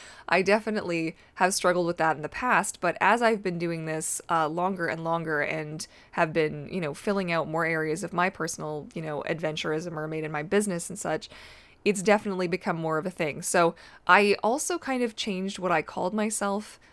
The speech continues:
Um, so I consider myself to be a mermaid content creator. That's, that's what I do. I create mermaid related content, and whether that's mermaid tales or mermaid videos or blog posts or podcast episodes or what have you,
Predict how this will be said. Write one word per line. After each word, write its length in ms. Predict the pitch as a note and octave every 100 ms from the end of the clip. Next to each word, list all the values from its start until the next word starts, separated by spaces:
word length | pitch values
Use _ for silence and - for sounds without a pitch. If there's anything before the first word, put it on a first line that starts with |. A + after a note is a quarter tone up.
| _ _
Um, 560 | F#3 F3 E3 D#3+ D3+ -
so 400 | - G#3 E3+ -
I 340 | F#3+ G3 G#3+ G#3
consider 320 | - G#3 F#3
myself 320 | E3+ G3 E3 F#3
to 80 |
be 120 | E3+ E3+
a 60 |
mermaid 320 | E3+ E3 D#3+
content 420 | - E3 F3+ G#3 F#3
creator. 420 | G3 F#3+ F#3 F#3
That's, 420 | E3+ E3 - - _ _ _ _
that's 240 | - D3 -
what 140 | E3
I 120 | D3
do. 280 | E3 E3 E3+
I 120 | D#3+
create 460 | D#3 - D#3+ D#3+ E3
mermaid 340 | D3+ D#3+ D#3+
related 320 | D#3+ D#3+ E3 D#3+
content, 560 | D3 C#3+ E3+ E3+ G#3
and 300 | - D#3 D3
whether 180 | D#3+ D#3+
that's 240 | D#3 -
mermaid 320 | D#3 D#3 D3+ -
tales 420 | - D3+ E3 F#3+
or 360 | D#3+ D#3 D3+ - - - _
mermaid 340 | E3+ E3 D#3 D3+
videos 520 | E3 E3 E3 G3+ G3+
or 140 | D3+
blog 400 | D3+ - E3 E3
posts 380 | - F3 A#3+ -
or 80 | C#3+
podcast 600 | - D#3+ D#3+ E3+ D#3+ -
episodes 460 | F3 E3+ G3 A3+
or 60 | F3+
what 180 | F3+ F#3+
have 240 | G3+ D3
you, 180 | D#3+ A#3+